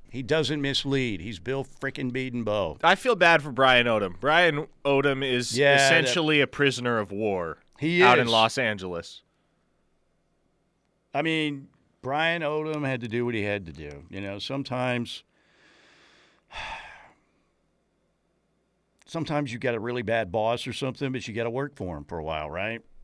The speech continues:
Speaker 1: That's Brian Odom right now. Okay,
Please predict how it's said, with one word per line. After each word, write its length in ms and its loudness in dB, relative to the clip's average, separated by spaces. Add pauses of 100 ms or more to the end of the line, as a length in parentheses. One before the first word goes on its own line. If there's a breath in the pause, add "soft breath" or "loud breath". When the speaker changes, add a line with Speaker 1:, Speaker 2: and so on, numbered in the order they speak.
(500)
Speaker 1:
That's 140 -12
Brian 320 -6
Odom 200 -20 (320)
right 200 -16
now. 220 -20 (920 loud breath)
Okay, 400 6